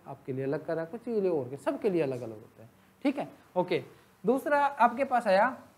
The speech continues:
motivation can may be given in many ways। बहुत सारे motivation हैं, जैसे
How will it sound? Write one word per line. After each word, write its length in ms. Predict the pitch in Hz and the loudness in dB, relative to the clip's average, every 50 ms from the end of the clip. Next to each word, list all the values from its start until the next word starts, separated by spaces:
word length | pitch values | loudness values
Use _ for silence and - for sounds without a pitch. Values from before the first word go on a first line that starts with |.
| _ - 160 | _ -4 0
motivation 640 | 175 208 254 247 330 311 294 320 311 311 311 311 294 - | 4 4 4 4 2 0 0 0 0 -2 -4 -8 -8 -4
can 260 | - 285 285 302 294 277 240 | -2 -2 -2 0 0 0 2
may 240 | 214 220 247 269 285 | 2 4 2 2 0
be 160 | 247 269 277 269 214 196 | 0 -2 -2 -2 -2 -2
given 280 | 226 240 247 262 269 | -2 -2 -2 -2 -4
in 180 | 269 269 262 233 220 | -6 -4 -2 0 2
many 280 | 214 220 220 220 220 202 | 2 4 4 4 4 4
ways। 260 | 196 175 156 151 - | 4 2 2 0 -4
बहुत 320 | 190 202 262 277 - - - - _ - | -6 -8 -8 -8 -10 -16 -20 -20 _ -4
सारे 160 | 196 190 185 | -2 0 0
motivation 480 | 185 185 185 175 190 180 175 165 170 160 | 0 0 0 0 0 -2 -2 -4 -6 -12
हैं, 180 | 139 135 143 - - _ _ _ _ _ _ _ _ _ _ _ _ _ _ _ _ _ _ _ _ _ _ _ _ _ _ _ _ _ _ _ _ _ _ _ _ _ _ - | -12 -14 -16 -18 -20 _ _ _ _ _ _ _ _ _ _ _ _ _ _ _ _ _ _ _ _ _ _ _ _ _ _ _ _ _ _ _ _ _ _ _ _ _ _ -6
जैसे 380 | 123 139 143 - 143 208 254 | -4 -2 -2 -2 -4 -10 -12